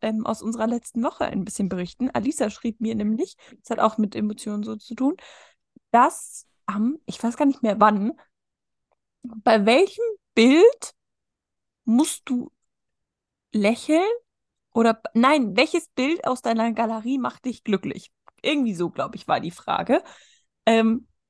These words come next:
und bei mir, also erstens, äh, genauso wie dieser, diese Frage mit, „Was war dein schönster Moment im Leben?“,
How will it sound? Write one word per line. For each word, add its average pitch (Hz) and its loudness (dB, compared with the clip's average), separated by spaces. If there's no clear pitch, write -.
und 214 4
bei 202 4
mir, 302 4
also 202 4
erstens, 240 2
äh, 202 -4
genauso 214 4
wie 214 2
dieser, 214 -2
diese 208 0
Frage 214 -2
mit, 214 -4
„Was 208 -6
war 214 -2
dein 214 -2
schönster 233 -2
Moment 202 -4
im 202 -14
Leben?“, 220 -2